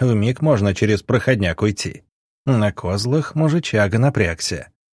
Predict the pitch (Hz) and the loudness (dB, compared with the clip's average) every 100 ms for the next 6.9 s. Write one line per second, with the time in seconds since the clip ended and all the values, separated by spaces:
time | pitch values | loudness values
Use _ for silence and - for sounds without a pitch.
0 | - 180 156 - - 110 151 143 - 135 | -4 0 0 -4 -6 -2 0 -2 -2 2
1 | 135 90 80 95 120 117 117 - 110 113 | 2 2 -2 -2 0 0 -4 -6 -4 0
2 | 131 - - - _ _ _ _ 185 175 | 0 -2 -12 -20 _ _ _ _ -2 -2
3 | - _ - 92 80 - - - - _ | -4 _ 0 0 0 -6 -14 -18 -20 _
4 | - 117 101 - - - 170 160 170 165 | 0 2 2 -2 -8 -2 -2 0 0 2
5 | 156 156 139 - 139 - 117 101 92 104 | 4 4 2 2 -2 0 0 2 0 -2
6 | - 139 147 131 131 127 120 - 127 | -2 0 0 2 2 2 0 -4 -6